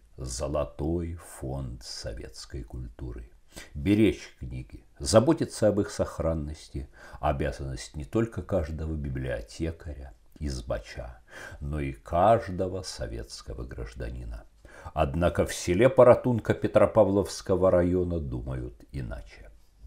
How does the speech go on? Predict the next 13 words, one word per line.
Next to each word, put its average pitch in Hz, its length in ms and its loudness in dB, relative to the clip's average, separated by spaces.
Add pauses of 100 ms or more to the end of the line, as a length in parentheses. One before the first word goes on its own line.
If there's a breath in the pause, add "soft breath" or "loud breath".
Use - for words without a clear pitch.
(760 loud breath)
Если 80 320 0
в - 140 -10
прошлом 131 500 4
году 127 240 8
в 98 80 2
библиотеке 110 720 6
избы 92 320 0
читальни 95 560 4
насчитывалось 85 1120 -2
более 67 400 -2
четырёхсот - 840 -6
художественных 101 960 -4
книг, 82 340 -6